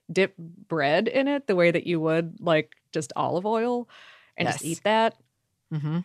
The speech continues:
Speaker 1: Oh, I'm like, "Do I
Speaker 2: I
Speaker 1: have any
Speaker 2: support
Speaker 1: bread?"
Speaker 2: this.
Speaker 1: Okay, let's, uh, <laughs>
Speaker 2: <laughs>
Speaker 1: see what happens after this recording. Um,
Speaker 2: Mm.
Speaker 1: but right, no, we're so lucky to have, um,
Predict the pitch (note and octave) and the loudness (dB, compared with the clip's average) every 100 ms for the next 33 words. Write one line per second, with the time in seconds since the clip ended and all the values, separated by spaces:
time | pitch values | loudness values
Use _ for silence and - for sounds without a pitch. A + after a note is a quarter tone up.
0 | - _ F3+ E3 D#3+ D#3+ D#3+ F3+ G3 F3+ | -8 _ -4 -2 -2 -4 -4 -4 0 0
1 | D3+ C#3+ D3 E3+ F3 - - E3 D3+ C3+ | 0 -2 0 -2 -6 -14 -10 -6 -2 -2
2 | C3+ E3+ - C4 F3 - D3 - - - | 0 -2 4 4 6 4 4 2 -8 -14
3 | - - - G#3 G#3 F#3+ F#3 F3+ D#3+ D#3 | -12 -12 2 4 8 8 6 4 4 4
4 | D#3 - - D#3 C3+ D3 - - - D3+ | -2 -4 -2 0 0 -2 -6 -14 -8 2
5 | F3+ G#3 G#3+ C4+ A#3+ B3 G#3+ G3+ - A#3 | 8 8 10 8 10 8 8 4 2 2
6 | A3 F#3+ G3+ F#3+ F3+ E3 E3+ E3 E3 D#3 | 2 2 -2 -4 -2 -4 -2 0 0 -2
7 | - D#3+ D3+ C#3+ C3 | -6 -6 -6 -6 -10